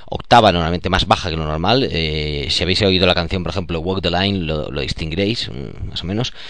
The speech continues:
Y bueno, empieza entonces en Arkansas, en la era de la Gran Depresión. Eh, bueno, él empezó a hacer giras con los pioneros del rock and roll, como Elvis Presley, Carl Perkins, Roy Orbison, Jerry Lee Lewis y Waylon Jennings.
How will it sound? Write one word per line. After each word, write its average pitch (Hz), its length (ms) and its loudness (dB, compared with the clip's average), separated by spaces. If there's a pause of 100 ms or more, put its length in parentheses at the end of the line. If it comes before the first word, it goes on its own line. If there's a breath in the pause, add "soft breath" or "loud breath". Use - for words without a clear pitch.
(220 loud breath)
Y - 100 2
bueno, 139 160 8
empieza 131 220 4
entonces 123 340 2
en 95 100 -2
Arkansas, 92 540 0
en 92 80 0
la 95 120 4
era 110 120 4
de 98 80 4
la 85 180 0
Gran 98 380 0
Depresión. - 540 -4 (420 loud breath)
Eh, 95 720 4
bueno, 107 220 4
él 104 580 6
empezó 104 300 4
a 104 60 4
hacer 107 280 4
giras 123 360 4
con 113 180 6
los 117 100 4
pioneros 101 300 0
del 107 100 2
rock 98 140 0
and 95 120 2
roll, 143 280 6
como 87 400 2
Elvis 87 260 -2
Presley, 135 480 2
Carl 110 200 2
Perkins, 131 560 2
Roy 135 180 8
Orbison, 135 480 2
Jerry 139 240 4
Lee 117 120 0
Lewis 139 320 2
y 135 200 -2
Waylon 156 500 2 (160)
Jennings. 80 420 0